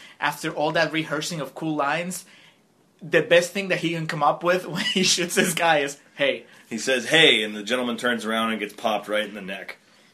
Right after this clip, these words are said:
Speaker 2: Or head. One of the two. It kills him instantly.
Speaker 1: Does he get,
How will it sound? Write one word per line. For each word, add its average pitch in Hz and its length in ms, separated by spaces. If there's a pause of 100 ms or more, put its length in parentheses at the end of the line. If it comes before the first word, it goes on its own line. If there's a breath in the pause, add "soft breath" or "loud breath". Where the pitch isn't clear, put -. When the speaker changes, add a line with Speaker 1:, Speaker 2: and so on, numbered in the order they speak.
(160)
Speaker 2:
Or 104 100
head. 98 360 (120)
One 131 180
of 127 80
the 107 40
two. 117 160
It 131 120
kills 175 260
him 107 80
instantly. 98 560 (260 loud breath)
Speaker 1:
Does 240 180
he 359 80
get, - 140